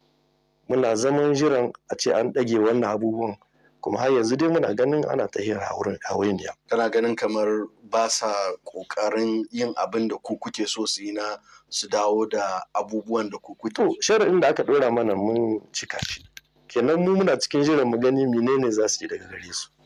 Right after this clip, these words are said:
Speaker 2: Amma kamar ɗaya daga cikin abubuwan da suke so shi ne a dawo da Bazoum a kan mulki.
Speaker 1: To, ƴan ƙasa na Nijar gaba ɗaya ai kun gani ba a taɓa fitowa inda yau kusan wata uku.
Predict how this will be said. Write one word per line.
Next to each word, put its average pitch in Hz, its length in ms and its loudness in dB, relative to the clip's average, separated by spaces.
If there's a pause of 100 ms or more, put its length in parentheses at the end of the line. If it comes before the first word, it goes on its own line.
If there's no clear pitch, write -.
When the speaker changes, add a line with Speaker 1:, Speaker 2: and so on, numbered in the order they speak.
(140)
Speaker 2:
Amma 135 200 0
kamar 127 380 0
ɗaya 139 160 0
daga 113 240 -4
cikin - 220 -6 (100)
abubuwan 127 420 -4
da 104 80 -8
suke - 280 -8
so 113 180 -10
shi - 300 -10
ne 110 100 -10 (140)
a - 40 -14
dawo 107 300 -4
da 98 340 -4 (100)
Bazoum 98 360 -6 (100)
a 95 60 -20
kan 101 240 -16
mulki. - 340 -20 (380)
Speaker 1:
To, 165 240 0
ƴan 175 220 -2
ƙasa 156 400 -2 (1040)
na 123 120 2
Nijar 107 340 2
gaba 90 240 -4
ɗaya 101 200 0
ai 104 100 2
kun 117 200 -2
gani 107 220 0
ba 101 200 -4
a - 60 -4
taɓa 104 340 -2
fitowa 110 560 0
inda 107 300 -2
yau 127 180 2
kusan 110 340 -4
wata 113 220 -2
uku. - 340 -10